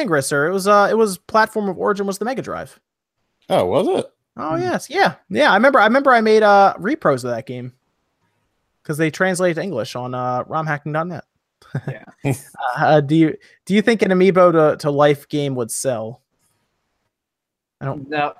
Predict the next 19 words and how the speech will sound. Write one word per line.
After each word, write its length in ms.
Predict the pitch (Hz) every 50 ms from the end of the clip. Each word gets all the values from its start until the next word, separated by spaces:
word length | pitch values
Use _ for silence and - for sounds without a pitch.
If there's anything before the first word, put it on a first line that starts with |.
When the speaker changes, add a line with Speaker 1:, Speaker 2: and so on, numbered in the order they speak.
| _ -
Speaker 3:
no, 300 | 131 135 160 170 165 147
we 160 | 135 139 135
saw 240 | - - 160 160 151 139
Speaker 2:
No. 80 | 143
Speaker 3:
that 60 | 139 135
it 120 | 135 123
didn't 380 | 123 156 160 143 139 139 139 139
with, 200 | 131 127 - -
uh, 220 | 135 127 123 120 117
that 260 | 120 120 120 123 _ _
super 840 | _ - - - - - - - - 170 160 143 - 147 143 151 147
awful 680 | 143 135 135 - 143 139 135 131 127 127 127 123 123 _ _ _ -
Animal 240 | 139 139 143 143 135
Crossing 400 | 135 - 143 135 131 - 139 123
board 240 | 110 135 139 135 123
game 240 | 127 123 120 123 123
that 100 | 123 131
required 360 | 139 139 - - 139 135 131 123
Amiibos. 640 | 127 127 131 120 120 131 - - 139 - - -